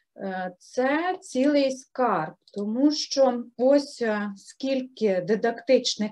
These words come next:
матеріалів підготувала до вебінару, дістала їх зі своєї скарбниці, зі свого кабінету зарубіжної літератури і поділюся з вами.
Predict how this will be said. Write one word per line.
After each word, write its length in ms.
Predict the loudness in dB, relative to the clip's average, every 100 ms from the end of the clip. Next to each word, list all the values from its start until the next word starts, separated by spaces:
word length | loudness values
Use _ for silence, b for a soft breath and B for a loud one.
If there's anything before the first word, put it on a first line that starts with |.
| -4
матеріалів 880 | -6 -2 0 0 0 2 0 -2 -6
підготувала 680 | -6 -8 -6 -6 -2 -2
до 220 | -2 -2 -2
вебінару, 680 | -2 -4 -6 -2 0 0 -4 B B B B
дістала 420 | -8 -2 0 2 2
їх 240 | 2 -2
зі 160 | -4 -6
своєї 540 | 0 2 6 4 4
скарбниці, 680 | -4 -6 -4 -2 -4 -4 -6
зі 120 | -6
свого 360 | -6 -2 0 0
кабінету 680 | -2 -2 -2 -2 -4 -8 -8
зарубіжної 680 | -4 -4 -2 -2 -2 -4 -6
літератури 680 | -6 -4 -4 -2 -2 -2 -4
і 120 | -4
поділюся 600 | -2 0 0 -4 -4 -6
з 100 | -4
вами. 340 | -2 -2 -4